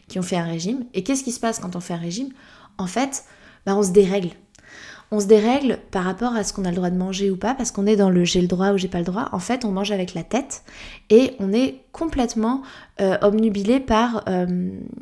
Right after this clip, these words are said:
par des pensées et on n'est plus du tout dans le corps. On est complètement détaché du corps. Du coup, on perd du poids. Mais après, comme on était dans de la frustration, de la restriction,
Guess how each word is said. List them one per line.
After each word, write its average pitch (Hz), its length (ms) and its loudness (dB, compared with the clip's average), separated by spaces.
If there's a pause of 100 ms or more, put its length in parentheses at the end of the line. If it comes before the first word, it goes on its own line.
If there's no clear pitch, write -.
(380)
par 196 160 -2
des 185 140 4
pensées 254 580 0
et 202 120 0
on 185 40 -4
n'est 190 120 -2
plus 233 220 -6
du 226 140 -4
tout 233 100 -2
dans 214 100 4
le 196 60 -2
corps. 170 240 -6
On 180 40 -2
est 180 120 -6
complètement 220 520 -4
détaché 190 340 -6
du 175 100 -8
corps. - 300 -6 (440)
Du 226 120 -4
coup, 269 100 0
on 226 80 4
perd 185 180 -2
du 220 120 -4
poids. 311 300 0 (420)
Mais 214 100 4
après, 262 260 2
comme 220 160 -2
on 220 80 0
était 220 180 -4
dans 226 100 0
de 202 40 0
la 196 80 0
frustration, 226 800 -4
de 220 60 -2
la 185 80 -2
restriction, 220 640 -4